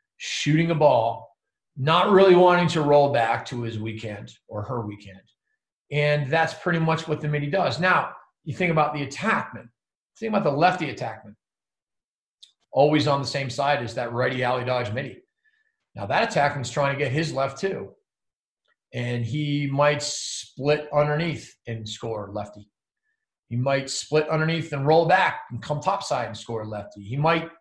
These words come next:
use a, use a rocker move, a step out, an inside roll, a Z dodge, and score lefty. And in the end, they might score a left hand, a right-handed question mark there too. But at the end of the day,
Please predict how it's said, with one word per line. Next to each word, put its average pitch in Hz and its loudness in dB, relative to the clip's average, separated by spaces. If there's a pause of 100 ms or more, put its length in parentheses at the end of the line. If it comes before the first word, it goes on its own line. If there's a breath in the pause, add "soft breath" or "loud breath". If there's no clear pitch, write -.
(100)
use 147 0
a, 147 0
use 165 0
a 165 4
rocker 196 2
move, 117 -4 (320)
a - -8
step 233 -2
out, 135 -2 (420)
an 117 -4
inside 185 2
roll, 131 0 (460)
a 117 -6
Z 151 -2
dodge, 127 0 (760)
and 104 -10
score 151 2
lefty. 120 -6 (460)
And 170 0
in 214 2
the 208 6
end, 185 4
they 165 2
might 160 2
score 139 0
a - -6
left 135 2
hand, 127 -6
a 127 -6
right-handed 127 -2
question 123 -8
mark 104 -10
there 101 -12
too. 95 -14 (640)
But 120 -4
at 123 -8
the 135 -8
end 151 2
of 160 -2
the 143 -4
day, 123 -2